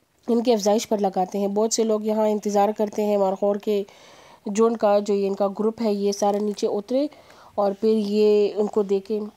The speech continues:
आप देखें, आपको नज़र आ रहा होगा, ये देखें, यहाँ पे सामने भी ये हैं। इनमें मेल और फीमेल भी अलग-अलग हैं। जो मेल हैं, उन पे ज़्यादा बाल होते हैं, उनके पाँव भी बालों में बिल्कुल छुपे होते हैं।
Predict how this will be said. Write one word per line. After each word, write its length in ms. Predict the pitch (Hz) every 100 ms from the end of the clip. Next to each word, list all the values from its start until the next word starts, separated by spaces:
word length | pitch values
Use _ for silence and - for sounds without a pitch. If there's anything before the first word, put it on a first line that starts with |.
| -
आप 140 | 208
देखें, 300 | 214 220 226
आपको 200 | 269 254
नज़र 200 | 240 233
आ 20 | 240
रहा 120 | 233
होगा, 220 | 254 240
ये 160 | 247 247
देखें, 220 | 262 294
यहाँ 240 | 262 240
पे 120 | 233
सामने 400 | 233 226 226 233
भी 160 | 220 220
ये 180 | 220 226
हैं। 300 | 220 214 214 - - - - _ -
इनमें 520 | 247 262 262 254 254
मेल 360 | 254 233 247 262
और 100 | 233
फीमेल 380 | 233 240 254 247
भी 140 | 240
अलग-अलग 480 | 220 226 233 233 226
हैं। 260 | 226 226
जो 120 | 226 208
मेल 300 | 208 226 240
हैं, 220 | 233 240
उन 240 | 220 233
पे 220 | 220 233
ज़्यादा 300 | 233 208 214
बाल 260 | 254 254 254
होते 280 | 247 240 254
हैं, 160 | 254
उनके 260 | 240 233 220
पाँव 280 | 214 214 233
भी 200 | 240 233
बालों 280 | 208 202 220
में 140 | 220
बिल्कुल 320 | 214 220 240
छुपे 280 | 220 226 247
होते 340 | 233 220 214
हैं। 260 | 226 226 226